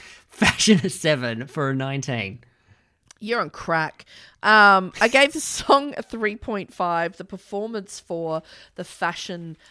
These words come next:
Speaker 2: a five. But do you wanna know something weird about this song? You know how,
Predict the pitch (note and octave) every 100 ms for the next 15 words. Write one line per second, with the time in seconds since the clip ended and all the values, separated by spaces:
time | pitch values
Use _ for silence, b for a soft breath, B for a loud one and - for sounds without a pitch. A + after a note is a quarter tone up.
0 | b - E3 - - _ D#3+ D#3 D#3 C#3+
1 | A2 - B B _ F#4 G#4 - B B
2 | - - C5+ F5+ F5+ E5 - A#4 F4 D4+
3 | A#3+ F#3+ G3 G3 F#3+ G#3 - G3+ F#3 -
4 | F#3+ - F3 A#3+ D#4 D#4+ D#4